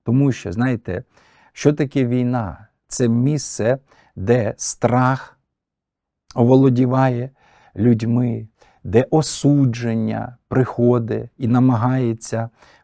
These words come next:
просто судити людину, де багато, багато, багато речей впливають на душу. Але дивіться, коли,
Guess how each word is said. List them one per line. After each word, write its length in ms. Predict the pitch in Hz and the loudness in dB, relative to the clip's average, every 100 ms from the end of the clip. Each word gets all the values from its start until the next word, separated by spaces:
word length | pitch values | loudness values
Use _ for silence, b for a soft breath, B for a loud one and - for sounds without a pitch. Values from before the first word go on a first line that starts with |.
| - | -10
просто 600 | 110 117 135 127 - 113 | -4 0 0 0 -6 -8
судити 720 | - - 127 110 127 123 127 | -6 -2 0 2 0 -2 -2
людину, 680 | 120 120 107 117 113 107 107 _ _ B B B | -2 -2 -4 -2 -2 -4 -10 _ _ B B B
де 180 | 101 135 | 0 0
багато, 600 | 123 131 120 156 160 131 | 2 -2 0 -2 -2 -6
багато, 540 | 123 123 139 147 131 | -4 -4 -2 -4 -6
багато 720 | 117 123 110 139 131 - 107 B B B - | -4 -4 -4 -4 -4 -4 -8 B B B -4
речей 800 | 117 117 - - 156 139 123 147 b b | 2 2 0 -6 -4 -2 -4 -6 b b
впливають 800 | - - 123 127 135 151 139 135 | -20 -4 0 2 2 0 -2 -4
на 140 | 131 | -4
душу. 580 | 127 139 139 - - 120 _ _ _ - | -4 -4 -4 -6 -16 -20 _ _ _ -2
Але 380 | 120 147 120 | 2 2 0
дивіться, 560 | 87 113 147 120 - - _ b b b _ | -4 -2 -2 -2 -12 -16 _ b b b _
коли, 640 | 113 117 113 143 180 180 | 0 2 2 2 0 -2